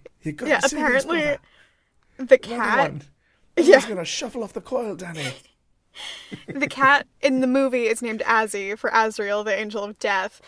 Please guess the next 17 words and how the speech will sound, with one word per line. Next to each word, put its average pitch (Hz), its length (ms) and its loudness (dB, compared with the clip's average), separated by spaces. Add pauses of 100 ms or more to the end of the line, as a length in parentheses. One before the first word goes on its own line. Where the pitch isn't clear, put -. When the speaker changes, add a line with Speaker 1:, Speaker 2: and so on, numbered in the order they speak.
Speaker 1:
Holy 160 260 -2
Speaker 2:
But 220 320 0
the 135 120 -2
Speaker 1:
fuck. - 340 -8 (260)
Speaker 2:
yeah, 226 300 6
the 220 260 -4
actor 320 380 2
cat 220 500 0
is, 226 400 0
in 247 100 -2
fact, 226 300 0
named 220 320 -8 (380)
Bonkers. 254 800 0 (360)
Um, 247 480 4 (280)
<laughs> - 260 -2
and, 254 320 4
uh, 214 280 4